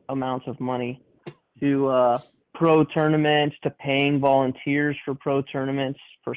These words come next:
spotting and stuff like that and run some really sick events. But we're kinda handcuffing T Ds because they have to pay eighty-five percent in a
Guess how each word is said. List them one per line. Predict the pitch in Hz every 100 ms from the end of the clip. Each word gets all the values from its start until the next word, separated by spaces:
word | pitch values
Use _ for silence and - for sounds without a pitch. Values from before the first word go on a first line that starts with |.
| -
spotting | 127 131 131 131
and | -
stuff | 135 -
like | 127 123
that | 131
and | 127 127
run | 123 131
some | 123 127
really | 131 127 -
sick | 117 -
events. | 113 120 110 - -
But | - 117 - _ - -
we're | 123
kinda | 135 127 120
handcuffing | 123 123 - 120 - 117 -
T | -
Ds | 120 123 104 -
because | - - - - _ _ _ _ _
they | 127
have | 131 120 -
to |
pay | - 127 117 - -
eighty-five | 156 165 160 - 143 147 139
percent | 135 127 - 135 127 -
in |
a | 131